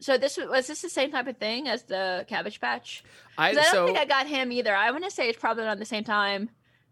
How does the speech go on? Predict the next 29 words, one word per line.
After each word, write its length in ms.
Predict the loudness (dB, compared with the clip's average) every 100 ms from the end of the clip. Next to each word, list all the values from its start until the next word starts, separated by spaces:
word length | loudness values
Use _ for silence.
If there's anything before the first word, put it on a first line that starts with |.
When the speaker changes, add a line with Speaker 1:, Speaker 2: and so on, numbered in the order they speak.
| _ -2
Speaker 1:
like, 320 | 0 0 -4
s-, 320 | -20 -20 -20 _ _ _ _ _
a 40 |
couple 260 | -8 -4 -2
years 260 | -2 -2 -4
later, 500 | -4 -4 -6 -8 -10 -8
I 140 | -6
got 240 | -4 -6
mine. 400 | -6 -8 -8 -10 _ _ -10
Speaker 2:
From 220 | -6 -4
what 140 | -2
I 120 | -2
was 160 | -2 -2
finding 260 | -2 -2 -2
out, 220 | -2 -2
I 100 | -4
don't 180 | -6 -8
think 140 | -8
it 60 | -8
was 140 | -6
as 220 | -6 -6
crazy 760 | -8 -16 -8 -8 -8 -10 -14 -12
as 240 | -12 -12
Cabbage 420 | -14 -14 -14 -14 -16
Patch. 420 | -16 -16 -20 -20 _ _ _ -12
Um, 360 | -10 -10 -12 -12
it 120 | -10
was 200 | -8 -8
just 480 | -4 -4 -4 -12